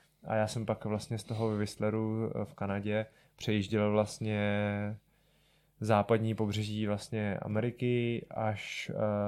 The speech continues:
do kalifornských hor North Staru, který je, eh,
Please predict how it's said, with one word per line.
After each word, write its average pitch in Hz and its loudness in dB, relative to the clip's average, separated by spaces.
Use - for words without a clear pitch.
do 101 2
kalifornských 107 -4
hor 104 2
North 101 -2
Staru, 131 -2
který 107 2
je, 101 2
eh, 101 0